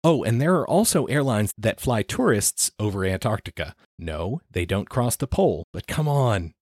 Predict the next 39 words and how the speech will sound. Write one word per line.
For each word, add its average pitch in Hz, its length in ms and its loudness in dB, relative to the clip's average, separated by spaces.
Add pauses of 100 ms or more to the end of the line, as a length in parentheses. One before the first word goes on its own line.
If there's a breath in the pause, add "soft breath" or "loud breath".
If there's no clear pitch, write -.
(140)
Not 120 280 -6
one 135 260 0
tourist's 151 420 0
camera 151 460 0
catches 120 360 -2
even 131 200 0
a 107 80 0
glimpse 120 420 0
of 110 140 -2
the 101 120 0
enormous 110 640 0
world-encasing 117 920 -2
dome? 113 420 0 (160)
Cousin 247 320 2
Gary's 196 380 0
got 175 180 -2
a 170 60 0
zoom 170 340 0
lens, 202 340 0
for 131 140 -4
Christ's 110 380 -4
sakes. 98 420 -4 (400)
It 156 160 0
should 180 140 2
also 190 260 0
probably 120 520 -2
be 101 120 0
mentioned 98 440 0
here 87 260 -4
that 92 240 -6
real 139 260 0
honest-to-God 107 680 0
human 113 320 0
people 98 380 -2
have 95 160 -6
crossed 107 420 0
all 160 200 2
of 98 100 -4
Antarctica 90 640 -2